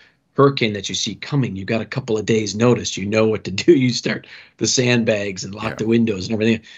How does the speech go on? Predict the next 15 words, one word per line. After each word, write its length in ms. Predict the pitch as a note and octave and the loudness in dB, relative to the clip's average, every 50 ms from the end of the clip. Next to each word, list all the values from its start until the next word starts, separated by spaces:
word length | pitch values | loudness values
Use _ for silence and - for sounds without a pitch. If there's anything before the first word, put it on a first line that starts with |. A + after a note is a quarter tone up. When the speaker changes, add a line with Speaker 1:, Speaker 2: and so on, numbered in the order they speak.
| - - - _ - - | -20 -20 -20 _ -4 0
Speaker 1:
Um, 360 | A2+ A2+ G#2 G2+ G2 F#2 G2 _ _ _ _ _ _ | 0 2 2 0 -2 -6 -8 _ _ _ _ _ _
in 120 | C3 B2 B2+ | 0 2 2
this 180 | A#2+ - - | 2 2 2
instance, 420 | D3+ E3+ F3 - - G#2 F#2 - - | 2 0 0 -2 -4 -8 -8 -8 -8
you, 140 | G#2+ - - | -8 -10 -10
you 160 | B2+ A#2 G#2+ G#2 | -10 -10 -8 -6
just, 320 | - B2+ C#3 - - _ _ _ - | -4 -4 -4 -4 -6 _ _ _ -14
you 160 | A#2+ A2 G2 | -12 -10 -6
just 280 | - B2 A#2+ - - | -4 -2 -2 -2 -2
don't 180 | - G#2 F#2 F2 | -4 -6 -6 -6
know. 400 | G#2+ G#2+ G#2+ A2+ G#2+ F#2+ F2+ F#2 - | -4 -2 -2 -2 -2 -4 -6 -10 -8
Um, 340 | - G#2+ G2+ G2+ G2 F#2+ F#2 | -4 -2 0 0 2 0 0
and 140 | - G2+ G2 | -2 0 2
so, 380 | - - A#2 G#2+ G#2 G2+ F#2+ - - - - - _ _ _ _ _ _ _ _ - | 4 6 8 8 6 6 2 -4 -14 -20 -20 -20 _ _ _ _ _ _ _ _ -6
um, 460 | A2 G#2+ G2+ G2+ G2 F#2 F2+ F2 F2+ | -2 -2 -2 0 -2 -2 -4 -6 -10